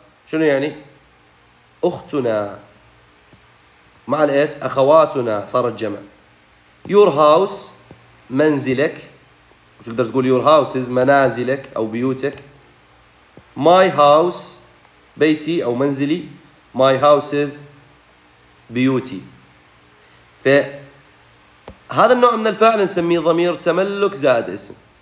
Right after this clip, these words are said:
ضمير تملك زائد اسم. النوع الثالث، أو العفو، الأخير، اللي هو ضمائر الفاعل نفسه، الهي والشي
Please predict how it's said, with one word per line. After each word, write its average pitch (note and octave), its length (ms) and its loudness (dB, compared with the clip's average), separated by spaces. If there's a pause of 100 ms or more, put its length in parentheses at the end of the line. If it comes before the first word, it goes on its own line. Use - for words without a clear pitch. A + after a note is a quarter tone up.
(800)
ضمير A#2+ 200 -2
تملك D3 400 -4
زائد G#2 320 -6
اسم. - 220 -18 (1160)
النوع A3 260 2
الثالث، C#3+ 500 2
أو F#2+ 100 -4
العفو، A2+ 300 -6
الأخير، C#3 460 -4 (1300)
اللي D#3+ 140 0
هو C3+ 120 2
ضمائر B2 300 0
الفاعل A2+ 340 -4
نفسه، G2 280 -12
الهي B2+ 520 -4 (100)
والشي B2 520 -8